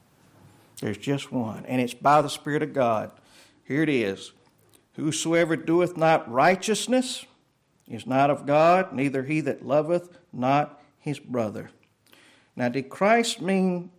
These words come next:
when he looked at Nathanael and he said he had no guile, did he mean that was the tenor of his life?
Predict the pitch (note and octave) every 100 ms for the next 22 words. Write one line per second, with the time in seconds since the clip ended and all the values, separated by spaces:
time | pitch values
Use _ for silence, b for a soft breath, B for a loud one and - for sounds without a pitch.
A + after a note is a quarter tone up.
0 | _ _ _ _ _ - C3 C3+ D3 F3
1 | - - C3+ - D3+ D3 D3+ C#3+ C3+ B2
2 | A#2+ D#3 C#3+ B2+ C#3 C3 C3 B2+ B2 B2
3 | B2+ B2+ B2 D3 D3+ A3 G3 F3+ - C3
4 | - B2 - - E3 F3+ F#3 - F3+ F3
5 | F3 E3+ F3+ E3+ D3+